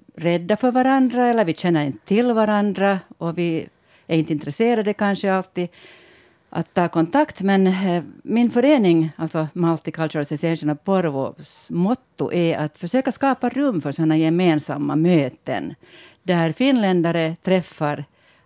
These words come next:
andra människor från, från olika kulturer och kanske i bästa fall märker att, att, eh, det är ganska intressant att dela, eh, tankar och, och prata och lära känna varandra.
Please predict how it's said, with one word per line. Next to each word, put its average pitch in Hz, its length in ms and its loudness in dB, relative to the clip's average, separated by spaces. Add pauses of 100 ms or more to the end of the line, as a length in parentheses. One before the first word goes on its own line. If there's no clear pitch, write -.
(120)
andra 175 280 0
människor 160 440 0
från, 143 340 -4 (100)
från 151 440 -2
olika 147 380 -2
kulturer 147 600 -4
och 135 140 -6 (600)
kanske 285 260 -2
i 262 40 2
bästa 240 300 -2
fall 196 240 -2
märker 196 320 -2
att, 165 280 -4
att, 156 360 -8
eh, 151 280 -4 (460)
det 175 160 -6
är 156 340 -4
ganska 151 400 -6
intressant 175 500 -2
att - 220 -14 (420)
dela, 156 460 -2 (300)
eh, 147 80 -12 (360)
tankar 147 440 -2
och, 156 260 -8 (220)
och 147 140 -8 (180)
prata 151 520 -10
och 120 160 -12 (280)
lära 147 220 -6
känna 147 320 -2
varandra. 73 460 -12